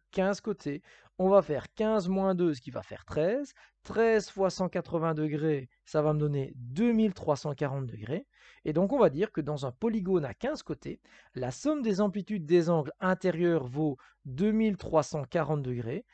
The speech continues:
Dans un polygone régulier à quinze côtés, l'amplitude de chaque angle vaut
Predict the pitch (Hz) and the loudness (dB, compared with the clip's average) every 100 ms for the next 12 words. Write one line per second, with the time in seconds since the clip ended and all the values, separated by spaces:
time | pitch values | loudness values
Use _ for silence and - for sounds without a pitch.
0 | _ _ 131 117 147 220 226 214 208 202 | _ _ -8 -4 -4 -2 -2 0 2 4
1 | 160 165 160 175 170 160 - - - 226 | 2 0 -2 -2 -2 -2 -4 -10 -4 -4
2 | 240 - 165 - - 233 _ - 143 208 | -4 -6 -8 -8 -12 -14 _ -6 0 2
3 | 214 220 180 220 147 139 120 214 - 202 | 2 -4 -6 -8 -6 -6 -4 -6 -2 -2
4 | 180 127 110 127 | -2 -2 -4 -4